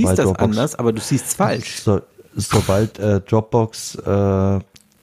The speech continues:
Speaker 1: geöffnet ist, hast du ja dieses, äh, dieses Icon oben mit der Synchronisierung, dieses Smart Sync Button auch.
Speaker 2: Ja.
Speaker 1: <clears throat>
Speaker 2: Der
Speaker 1: Und
Speaker 2: für
Speaker 1: da
Speaker 2: den
Speaker 1: kann ich jetzt
Speaker 2: Ordner
Speaker 1: zum,
Speaker 2: ist, in dem deine
Speaker 1: da
Speaker 2: Musik
Speaker 1: kann
Speaker 2: liegt.
Speaker 1: ich,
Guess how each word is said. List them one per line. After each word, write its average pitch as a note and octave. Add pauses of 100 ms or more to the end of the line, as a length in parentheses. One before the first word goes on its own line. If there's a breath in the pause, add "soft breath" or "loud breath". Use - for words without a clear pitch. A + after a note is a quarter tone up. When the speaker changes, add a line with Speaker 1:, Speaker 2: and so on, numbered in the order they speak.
(180)
Speaker 1:
geöffnet A2+
ist, G2+
hast G2+
du -
ja G2+
dieses, F#2+
äh, F2+
dieses F2+
Icon A#2+
oben A2
mit F#2+
der F#2+
Synchronisierung, G2
dieses F2+
Smart E2+
Sync F2+
Button E2
auch. -
Speaker 2:
Ja. G#2+
Speaker 1:
<clears throat> D3+ (720)
Speaker 2:
Der A#2
Speaker 1:
Und G2
Speaker 2:
für -
Speaker 1:
da F#3
Speaker 2:
den D#3+
Speaker 1:
kann B2
ich G#2
jetzt G#2
Speaker 2:
Ordner B2
Speaker 1:
zum, G#2+
Speaker 2:
ist, -
in C#3+
dem C3
deine C3+
Speaker 1:
da C#3+
Speaker 2:
Musik G2+
Speaker 1:
kann G2+
Speaker 2:
liegt. -
Speaker 1:
ich, -